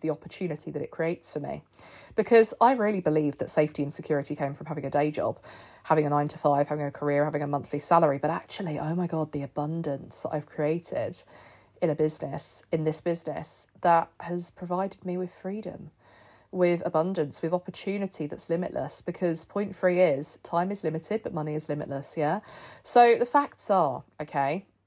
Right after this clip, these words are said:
and there's a really beautiful exercise I do on this actually in my retreat in Ibiza that I host yearly, and also the online event I host called Be Magnetic, where we look at your life on a page and we imagine that we have a hundred years, right? Okay, I know that that's a long life, but you best believe Alicia May is still gonna be recording a podcast at the age of a hundred.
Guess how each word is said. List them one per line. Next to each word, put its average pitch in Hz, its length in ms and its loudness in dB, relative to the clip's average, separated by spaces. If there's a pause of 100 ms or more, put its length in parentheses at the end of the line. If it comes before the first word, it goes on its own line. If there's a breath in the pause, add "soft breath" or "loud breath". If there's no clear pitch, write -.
(320)
and 180 120 0
there's 180 140 4
a 185 60 2
really 185 360 -2
beautiful 165 400 -4
exercise 147 480 -2
I 139 100 -2
do 151 180 -2
on 139 80 -6
this 143 180 -8
actually - 320 -8
in 139 100 -8
my 139 120 -6
retreat 139 440 -8
in 143 80 -10
Ibiza 147 480 -2
that 160 120 0
I 151 40 -2
host 156 360 -8
yearly, 156 320 0
and 147 80 -2
also 147 340 -2
the 151 220 -4
online 151 340 -4
event 131 240 -8
I 120 80 -8
host 139 320 -10
called 156 160 -8
Be 147 140 -4
Magnetic, 147 640 -6 (340 loud breath)
where 170 160 10
we 175 80 2
look 196 220 -4
at - 80 -8
your 180 100 4
life 156 320 2
on 156 80 -6
a 143 60 -4
page 135 400 -4
and 160 100 -6
we 160 80 2
imagine 160 440 -2
that 233 60 -2
we 180 100 -4
have 165 120 -4
a 156 60 -6
hundred 151 320 -6
years, - 340 -6
right? 135 200 2
Okay, 147 360 0 (100)
I 147 120 -2
know 139 160 -6
that 117 80 -6
that's - 180 -6
a 170 60 -2
long 151 180 0
life, 170 320 2
but 185 260 6
you 202 120 -2
best 220 260 0
believe 214 280 4
Alicia 196 360 2
May 196 160 2
is 190 80 -2
still - 160 -4
gonna 185 140 -2
be 180 60 0
recording 180 340 -2
a 165 60 -2
podcast 165 500 0
at - 60 -12
the 160 120 0
age 160 160 0
of 156 80 -4
a 156 60 0
hundred. 165 400 0